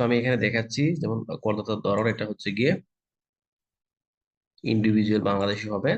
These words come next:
তারপর হচ্ছে গিয়ে ইন্ডিভিজুয়াল বাংলাদেশি, হ্যাঁ এনআইডি কার্ড আছে, এনআইডি অবশ্যই আছে। Then হচ্ছে গিয়ে রেজিস্ট্রেশন ধরনটা কেমন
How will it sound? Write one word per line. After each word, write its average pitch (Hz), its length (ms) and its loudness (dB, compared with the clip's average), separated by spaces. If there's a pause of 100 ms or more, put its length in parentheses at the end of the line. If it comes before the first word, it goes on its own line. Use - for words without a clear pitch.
তারপর 110 220 -2 (100)
হচ্ছে 95 240 -4
গিয়ে 98 140 0 (460)
ইন্ডিভিজুয়াল 107 560 0
বাংলাদেশি, 98 460 -4
হ্যাঁ 101 180 -2 (120)
এনআইডি 98 340 -4
কার্ড 101 180 0 (100)
আছে, - 200 -8 (200)
এনআইডি 107 340 -6 (760)
অবশ্যই 101 340 -4
আছে। 110 220 -8
Then 110 180 2
হচ্ছে 107 180 -4
গিয়ে 101 140 -2
রেজিস্ট্রেশন 101 380 -4
ধরনটা 98 320 0
কেমন 117 220 0